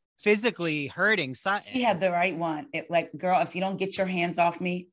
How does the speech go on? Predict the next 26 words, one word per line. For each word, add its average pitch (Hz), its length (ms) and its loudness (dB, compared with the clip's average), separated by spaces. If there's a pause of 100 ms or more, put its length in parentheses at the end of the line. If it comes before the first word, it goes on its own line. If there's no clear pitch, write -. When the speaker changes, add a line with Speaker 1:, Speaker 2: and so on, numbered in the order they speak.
Speaker 2:
now, 156 480 -2
we're 165 100 -4
gonna 160 140 0
have 147 120 -2
a, - 80 -8 (480)
we 170 480 0
are 170 100 0
gonna 165 220 2
have 156 140 0
a 151 80 -4
problem. 131 340 -4
It's 165 100 -8
not 185 120 4
even 175 100 -2
gonna 165 140 -2
be 160 100 0
about 147 240 -4
Diana 147 340 -4
anymore. 147 380 -6 (280)
Get 196 260 -4
your 196 100 2
hand," 170 260 -2
like, 165 220 0 (920)
in 220 200 6
that 233 260 8
moment 190 540 2